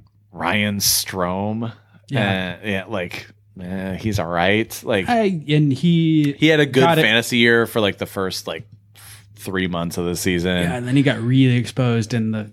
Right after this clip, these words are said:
Speaker 2: the playoff series.
Speaker 1: Yes. So, like, they really need centers and they really need defensive talent. So, like, I mean, I know this isn't gonna happen.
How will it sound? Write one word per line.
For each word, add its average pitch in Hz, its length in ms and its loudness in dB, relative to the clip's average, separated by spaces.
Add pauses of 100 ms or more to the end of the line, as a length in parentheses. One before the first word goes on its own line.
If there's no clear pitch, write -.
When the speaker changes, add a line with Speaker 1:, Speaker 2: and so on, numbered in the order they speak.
Speaker 2:
the 113 100 -10
playoff 107 400 -14
series. 104 400 -12
Speaker 1:
Yes. 113 580 -2
So, 123 300 2
like, 104 260 2
they 135 180 4
really 131 840 2
need 113 280 -2
centers 123 560 -4
and 113 140 -6
they 101 100 2
really 104 360 0
need 98 220 -4
defensive 90 480 -6
talent. 123 420 0 (440)
So, 117 400 2
like, 104 360 0 (220)
I 127 100 -4
mean, 104 300 -4
I 151 120 0
know 143 320 4
this 123 180 0
isn't 113 260 -2
gonna 90 140 -10
happen. 85 460 -14